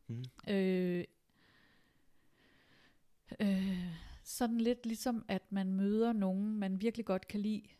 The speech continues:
Speaker 1: Ja.
Speaker 2: Eller nogen, som man har, sådan, øh, måske har savnet, ikke?
Speaker 1: Ja.
Speaker 2: Sådan, øh, det er
Speaker 1: Yes.
Speaker 2: virkelig dejligt at være
Speaker 1: Yes.
Speaker 2: sammen igen.
Speaker 1: Ja. Nu er jeg hjemme.
Speaker 2: Ja.
Speaker 1: Ja.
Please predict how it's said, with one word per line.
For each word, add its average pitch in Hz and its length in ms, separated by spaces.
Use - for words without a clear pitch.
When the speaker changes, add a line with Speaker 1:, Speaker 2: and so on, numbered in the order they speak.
Speaker 1:
Ja. 92 60
Speaker 2:
Eller 180 680
nogen, 208 360
som 208 220
man 180 280
har, - 360
sådan, 190 540
øh, 165 540
måske 170 460
har 190 140
savnet, 196 580
ikke? 277 220
Speaker 1:
Ja. 95 140
Speaker 2:
Sådan, 190 440
øh, 170 60
det 165 540
er 196 160
Speaker 1:
Yes. - 60
Speaker 2:
virkelig 175 340
dejligt 165 380
at 170 100
være 110 120
Speaker 1:
Yes. 220 80
Speaker 2:
sammen 180 260
igen. 170 360
Speaker 1:
Ja. 95 160
Nu 113 60
er 110 40
jeg 98 80
hjemme. 87 220
Speaker 2:
Ja. 180 200
Speaker 1:
Ja. - 180